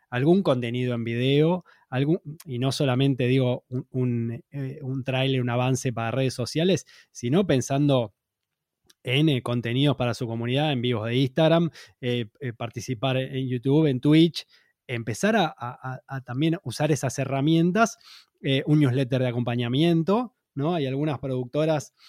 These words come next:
Eh, de Latinoamérica, pienso, por ejemplo, un, un caso de La No Ficción, la productora de, de Colombia, de podcast de no ficción,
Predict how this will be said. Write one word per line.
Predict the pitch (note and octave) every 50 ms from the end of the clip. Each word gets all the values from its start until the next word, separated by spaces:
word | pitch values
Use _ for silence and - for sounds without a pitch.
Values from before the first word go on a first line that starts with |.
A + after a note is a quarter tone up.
| - - _ _ _ _ _ _ _ _ _ -
Eh, | C#3+ B2+ A#2+ A#2 A#2 A#2 - - - D#3 B2+
de | B2+ B2+
Latinoamérica, | B2+ B2+ B2 C3+ C3 C3 B2+ C3+ D#3 E3 F3 D3 D3+ C#3 B2
pienso, | D3 D3+ C3+ - D3+
por | C3+ C#3
ejemplo, | B2 - D3+ D3+ D3 C#3+
un, | - - C#3 C#3+ E3
un | E3+ D3 C3
caso | B2 D3+ C#3+ - - D3 C#3
de | C3+ C3 B2+ B2+ B2+ D3 -
La | C3 C3
No | C#3 D3 C3+
Ficción, | - C#3 B2 - - F#3+ F3+ D#3+
la | C#3+
productora | B2 C3+ C3+ B2+ B2 D3 D3 C#3+
de, | C3+ B2+ C3 B2+
de | - C3 B2+
Colombia, | - C3+ C#3 C#3+ D#3+ D#3+ D#3+ F3 F3 D#3+
de | B2+ A2+ -
podcast | - B2+ B2+ A#2+ - - A#2 F#2+ A2
de | A#2+ A#2+
no | B2 A2
ficción, | - D3 B2+ - - E3+ F3 G3 G#3